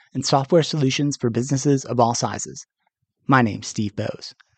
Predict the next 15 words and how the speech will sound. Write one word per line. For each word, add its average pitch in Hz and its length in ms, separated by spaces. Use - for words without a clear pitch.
U 175 240
S 240 160
approval 185 480
of 135 100
labor 147 300
unions 113 500
tops 104 320
seventy 165 400
percent, 139 460
the 120 80
highest 165 420
point 135 300
since - 240
nineteen 131 340
sixty-five. - 720